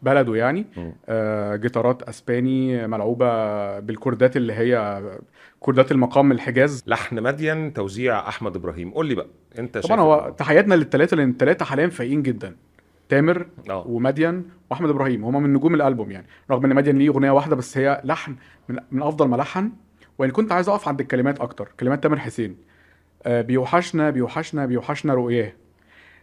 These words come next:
Speaker 1: آه، بغض النظر عن رايك في الكلام، انا عاجبني الكلام وحاسه شيك وكل حاجه ورقيق، بس مش بتحس ان تامر حسين شويه، آه، مخلص قوي للقاموس الكلثومي؟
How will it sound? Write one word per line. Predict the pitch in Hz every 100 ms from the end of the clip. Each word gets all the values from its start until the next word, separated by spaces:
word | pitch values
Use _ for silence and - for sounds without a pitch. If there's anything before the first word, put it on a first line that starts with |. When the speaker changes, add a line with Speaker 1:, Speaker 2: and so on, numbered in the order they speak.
| _ -
Speaker 1:
آه، | 127 127 123 120 117 - - _ _ 143
بغض | 160 226
النظر | 226 214
عن | 160
رايك | 180
في | -
الكلام، | 151 156
انا | 156
عاجبني | 170 180
الكلام | 143 147
وحاسه | 156 - 139
شيك | 151 147
وكل | 143 135
حاجه | 127 135 131
ورقيق، | 120 113 117 135 - - - 131
بس | 123
مش | 143 135
بتحس | - 226 269
ان | 214 151
تامر | 151 202
حسين | 135 139 156 135
شويه، | 127 135 123
آه، | - 113 110
مخلص | 151 - 151 -
قوي | 143 143
للقاموس | 131 110 107 123 123 147 143
الكلثومي؟ | 117 - 117 - 151 151